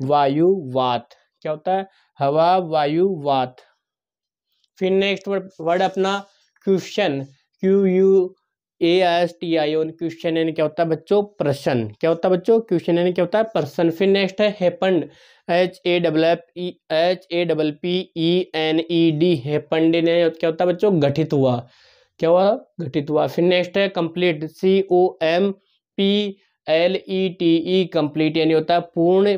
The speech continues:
पूरा करन-, पूरा होना। फिर नेक्स्ट है शिप, एस एच आई पी, शिप यानी क्या होता है बच्चों? जहाज। क्या होता है? जहाज। फिर नेक्स्ट है एरिया, ए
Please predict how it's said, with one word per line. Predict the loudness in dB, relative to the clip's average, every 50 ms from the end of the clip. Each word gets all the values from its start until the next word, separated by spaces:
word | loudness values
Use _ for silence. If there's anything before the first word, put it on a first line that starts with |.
| -4 -4
पूरा | -2 0 2 2 2 2 0 -2 -6 _ _
करन-, | -4 -4 -4 -4 -6 -8 -10 -10
पूरा | -6 -2 -2 -2
होना। | -2 -2 -2 -2 -2 -4 -6 -10
फिर | -6 -2 0 2
नेक्स्ट | 2 2 2 0 0 0 -2
है | -2 -2
शिप, | 0 -2 -2 -2 -2 -8 _ _ _ _ _ _ _ -2
एस | 0 2 2 0 -2 -4
एच | -2 -2 -2 0 -2 0
आई | 0 0 0 0
पी, | 0 -2 -2 -2
शिप | -2 -4 -6 -6 -4 -4
यानी | -4 -4 -4 -4
क्या | -2 0 0
होता | 0 0 -2
है | -2 -2
बच्चों? | -2 -2 0 0 2 2 2 2
जहाज। | 0 0 0 2 2 2 2 0 -2 -6 -6 -2
क्या | -2 -2
होता | -2 -2 -2 0
है? | 0 0 -2 -2
जहाज। | -4 -2 -2 -2 -2 -4 -6 -12 _ _ _ _ _ _
फिर | -2 0
नेक्स्ट | 0 0 0 -2 -2 -2
है | -2 -2 0 0
एरिया, | 0 0 2 2 2 2 2 0 -2 -4 -8 _ _ _ _ -4
ए | -2 0 2 2